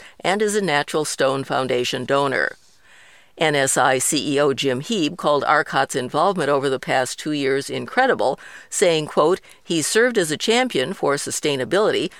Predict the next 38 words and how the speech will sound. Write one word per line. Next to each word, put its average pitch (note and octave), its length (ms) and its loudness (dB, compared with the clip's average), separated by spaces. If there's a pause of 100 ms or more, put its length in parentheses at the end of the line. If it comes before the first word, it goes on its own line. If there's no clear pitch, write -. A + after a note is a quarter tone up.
(140)
extended C#3+ 460 -2
the C3+ 120 -2
association's C3+ 800 0
relationships C#3 800 -2
with C#3+ 140 -2
other C3 240 0
countries, A3+ 500 -2 (260)
and A#3+ 140 0
has A#3 140 -4
been F#3+ 180 2
a F#3+ 60 0
model D#3 360 2
advocate E3+ 540 -2
for - 160 0
N D3 160 0
S D3+ 220 0
I C3 180 2
membership," D#3 680 0
end B2+ 280 -2
quote. - 380 -2 (880)
Arcott C#3 420 2
has C#3 160 -2
been C#3+ 220 2
a B2 80 0
key E3 280 -4
advocate D#3 520 -2
in G3 100 0
the E3+ 100 -6
development D#3+ 600 0
of F3+ 80 -4
the D3 160 -4
N D3+ 160 0
S C#3+ 200 -2
I C3 200 2
Statement D3+ 520 0
of - 140 -4
Human D3 380 -2
Rights, D#3 340 0